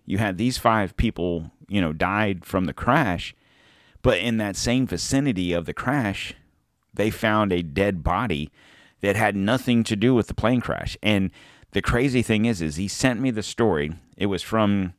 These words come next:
K-, whatever, Channel seven in, in Little Rock, K A T V or something like that, in Little Rock, had the story,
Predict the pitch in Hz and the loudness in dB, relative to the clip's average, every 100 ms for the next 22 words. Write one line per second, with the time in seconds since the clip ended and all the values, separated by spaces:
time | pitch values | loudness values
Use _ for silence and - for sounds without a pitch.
0 | _ _ _ _ _ _ - - 135 127 | _ _ _ _ _ _ -14 -14 -10 -4
1 | 113 113 101 90 80 62 67 - 123 120 | 0 2 0 -2 -6 -14 -8 -4 -2 -2
2 | 107 - 110 98 85 78 73 87 90 104 | -2 0 0 0 -2 -4 -6 -4 2 4
3 | 95 76 69 - - 98 143 98 90 _ | 4 4 0 -2 -2 0 0 -4 -8 _
4 | _ _ - 104 - - 101 87 95 92 | _ _ 0 2 2 0 -2 0 -2 -2
5 | 92 87 85 85 78 76 73 _ _ _ | -4 -6 -6 -6 -4 -4 -8 _ _ _
6 | _ _ - 98 101 107 85 76 73 - | _ _ -4 0 2 4 4 4 2 -4
7 | - _ - 110 120 113 - 120 110 64 | -16 _ -4 -2 0 -2 2 4 4 2
8 | 73 | -4